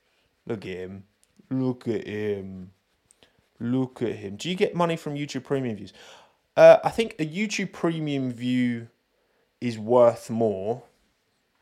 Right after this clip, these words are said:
in terms of I get more. But, like, again, we're talking fractions of a pence, um, more. So technically, yes.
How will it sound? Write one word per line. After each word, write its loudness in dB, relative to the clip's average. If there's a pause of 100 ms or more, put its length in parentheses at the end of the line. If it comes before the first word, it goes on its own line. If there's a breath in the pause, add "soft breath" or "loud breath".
(160)
in -10
terms -4
of -12 (500)
I 6
get -6
more. -8 (840)
But, 0
like, -2 (1000)
again, -4
we're -4
talking -6
fractions -6
of -10
a -12
pence, -12 (1040 soft breath)
um, -10 (260)
more. -10 (440 soft breath)
So -12
technically, -8
yes. -16